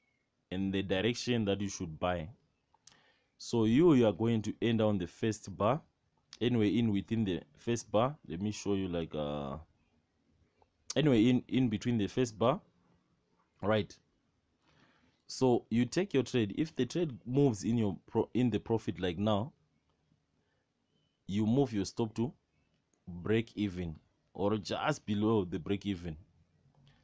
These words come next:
so that if they come and test your break even,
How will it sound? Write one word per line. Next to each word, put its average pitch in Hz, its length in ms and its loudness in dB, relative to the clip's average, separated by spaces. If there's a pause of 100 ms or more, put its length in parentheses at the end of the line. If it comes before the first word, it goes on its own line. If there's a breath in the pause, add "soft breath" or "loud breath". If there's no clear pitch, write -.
(120 soft breath)
so - 260 -2
that 110 180 2
if 127 200 0
they 95 160 -2
come 123 260 0
and 107 140 -2
test 117 240 -2
your 104 100 2
break 104 300 -4
even, 120 400 -2